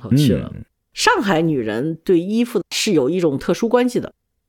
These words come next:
Speaker 1: 我买衣服有时候我自己根本不能穿，但是我就觉得特别好玩。比如说我买过一个卫衣，这卫衣上头是一根油条，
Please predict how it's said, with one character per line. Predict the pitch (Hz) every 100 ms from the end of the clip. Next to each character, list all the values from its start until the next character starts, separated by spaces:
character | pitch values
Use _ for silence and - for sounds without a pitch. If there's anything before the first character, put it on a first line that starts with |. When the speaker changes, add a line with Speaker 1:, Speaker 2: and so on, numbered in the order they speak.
| _
Speaker 1:
我 | 160 175 247
买 | 208
衣 | 117 160
服 | 165
有 | 170 127
时 | 117
候 | 147
我 | 160
自 | 127 180
己 | 135
根 | 117 175
本 | 139
不 | 147
能 | 131 143
穿， | - 170
但 | 170
是 | 165
我 | 139 113
就 | 135
觉 | 135
得 | 143 151
特 | -
别 | 151 160
好 | 117
玩。 | 95
比 | 131 147
如 |
说 | 165
我 | 180
买 | 170 156 85
过 | -
一 | 160 165
个 | 170 202 160 139 123 -
卫 | 226
衣， | 180 202 220 220 - _ _
这 | - 202
卫 | 196
衣 | 214 226 233
上 | - 208
头 | 185 180 156 -
是 | 196
一 | 190
根 | 156 202
油 | 196 175
条， | - 147 127 156